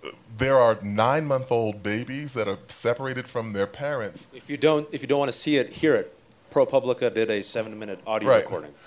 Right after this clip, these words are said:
Speaker 2: I
Speaker 1: And it's un-,
Speaker 2: recommend
Speaker 1: it's
Speaker 2: everyone hear it.
Speaker 1: unconscionable. And we say, "Where does this lead us?" And the other thing I think about this is, is, is this. As someone who, um,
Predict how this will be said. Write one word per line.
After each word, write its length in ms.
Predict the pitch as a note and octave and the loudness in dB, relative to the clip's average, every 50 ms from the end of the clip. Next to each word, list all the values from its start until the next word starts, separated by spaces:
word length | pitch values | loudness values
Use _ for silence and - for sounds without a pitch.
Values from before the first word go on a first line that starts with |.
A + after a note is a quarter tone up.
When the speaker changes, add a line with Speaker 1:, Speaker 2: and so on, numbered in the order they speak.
| - - | -10 -4
Speaker 2:
I 80 | G#2 | 0
Speaker 1:
And 80 | G#2+ D3 | 0 2
it's 60 | D#3+ C3+ | 2 4
un-, 60 | C3+ | 6
Speaker 2:
recommend 260 | E3 F3 - B2+ B2+ D3 | 6 4 4 2 2 2
Speaker 1:
it's 60 | A#2+ | 2
Speaker 2:
everyone 200 | A#2 B2 D#3 D3+ D3+ | 4 4 2 2 2
hear 80 | B2 B2 | 2 2
it. 40 | A2+ | 2
Speaker 1:
unconscionable. 680 | F3 G3 G#3 - - B2+ A2 F#2+ G#2 G2+ G2+ G#2 - | 2 2 0 -2 -6 -6 -6 -2 -2 -2 -2 -2 -4
And 100 | B2 C3 | -4 -2
we 80 | C#3 | -2
say, 140 | C3+ - D#3+ | -2 -2 -2
"Where 320 | C3+ B2+ B2 C3+ D#3 F3 F#3 | -2 -2 -2 -2 0 0 0
does 180 | F3+ E3+ - | 0 -2 -2
this 160 | D3+ C#3 - B2+ | -4 -8 -8 -8
lead 260 | B2 B2+ D#3+ F3 C#3 | -6 -6 -4 -2 0
us?" 200 | A2+ A2 A2 - - - - - | 0 -2 -2 -6 -12 -16 -14 -6
And 100 | - F3+ | 2 6
the 60 | - A#3+ | 6 6
other 120 | - F#4+ | 6 4
thing 200 | - F#4 C4+ G3+ | -2 -2 2 2
I 60 | E3+ | 2
think 220 | D#3 - G#3+ A3 A3 | 2 2 -4 -4 -2
about 260 | F3 D3+ C3+ C3+ - | 0 2 0 0 0
this 200 | A#2+ A#2 - - | -2 -4 -2 -4
is, 220 | B2+ A#2+ A2+ - - | -4 -6 -8 -8 -6
is, 360 | - C3 B2+ B2+ B2 - - - - _ _ _ _ - | -4 -2 -2 -2 -4 -6 -10 -12 -20 _ _ _ _ -6
is 180 | C3+ B2+ B2 | -4 -4 -2
this. 440 | A2+ F3+ F#3 A#2 F#2 - - - - - - - - - _ _ - | 0 0 2 2 0 -2 -6 -8 -10 -16 -20 -20 -20 -20 _ _ -2
As 120 | C3 B2+ | -2 0
someone 300 | - G3 G3 G3+ G3 F3+ | 2 0 2 2 0 0
who, 520 | D#3+ E3 F3 D#3 D3 D3 C#3+ C3+ C3 C3 - - - - _ _ _ - | 0 -2 -2 0 0 0 -2 -4 -6 -8 -12 -16 -20 -20 _ _ _ 2
um, 420 | A2+ A2+ A2+ A2 A2 A2 A2+ | 2 4 2 2 0 -2 -8